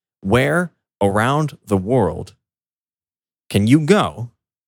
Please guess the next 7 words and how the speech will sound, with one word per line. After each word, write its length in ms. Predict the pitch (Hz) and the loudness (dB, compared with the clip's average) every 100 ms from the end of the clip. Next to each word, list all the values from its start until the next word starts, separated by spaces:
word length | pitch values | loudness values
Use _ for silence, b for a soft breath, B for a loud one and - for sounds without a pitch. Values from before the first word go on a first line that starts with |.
| _ _ _ _ - | _ _ _ _ -6
to 80 | 104 | -4
spend 540 | - - 135 143 156 - _ _ _ _ _ _ _ _ _ | -4 -2 0 0 -4 -12 _ _ _ _ _ _ _ _ _
the 120 | 123 | 0
same 420 | 123 - 160 196 | 0 0 2 2
amount 380 | 180 156 156 156 - | 2 0 0 -2 -4
of 160 | 117 107 | -4 0
money, 500 | 135 208 87 82 | 0 0 -2 -10